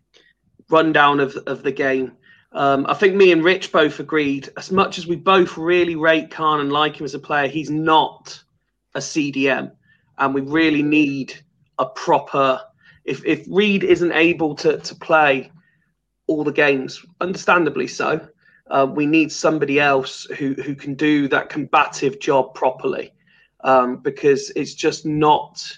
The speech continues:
it doesn't appear to be in Khan's nature. I mean, perhaps it can be coached, but I think there's a certain nat-, natural aggression, um, and, and a certain type of player. I mean, Woody, you probably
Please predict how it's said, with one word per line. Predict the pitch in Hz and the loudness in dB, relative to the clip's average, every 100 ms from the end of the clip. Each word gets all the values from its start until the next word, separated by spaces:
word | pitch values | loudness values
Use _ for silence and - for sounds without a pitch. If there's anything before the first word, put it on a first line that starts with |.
| _ _ _ _ - | _ _ _ _ -14
it | 139 | 0
doesn't | 170 175 | 2 2
appear | - - 170 165 147 | -2 0 4 4 4
to | 147 | -2
be | - 127 107 - _ _ _ - | -2 -2 -4 -10 _ _ _ -8
in | 135 | -6
Khan's | 147 135 123 | -2 -2 -2
nature. | 135 151 | -2 2
I | |
mean, | 180 156 156 | 2 2 0
perhaps | 147 180 - 196 | 2 2 2 0
it | 196 | 0
can | 170 | -4
be | 147 | -6
coached, | - 170 254 - - - - - - | 0 2 2 -2 -10 -12 -20 -18 -10
but | |
I | - | -2
think | 202 | 2
there's | 180 160 | 2 0
a | |
certain | - 185 165 160 | 0 2 4 2
nat-, | 170 170 - - | 2 0 -2 -4
natural | 180 - - 170 | -2 -2 -2 0
aggression, | 156 160 185 180 - 170 156 156 - _ _ _ _ | 0 2 2 2 0 0 0 -2 -8 _ _ _ _
um, | 147 143 147 147 165 | -2 0 0 0 2
and, | 151 135 | 2 4
and | 151 | 2
a | |
certain | 151 - 185 165 | 2 2 2 0
type | - - 160 156 156 | -4 0 2 0 -8
of | - | -10
player. | - 139 135 131 - - - | -2 0 2 0 -4 -14 -14
I | 160 | -2
mean, | 165 | 2
Woody, | 170 202 180 | 4 4 4
you | 190 | -4
probably | 190 180 160 151 143 135 | 0 -2 0 0 -2 -8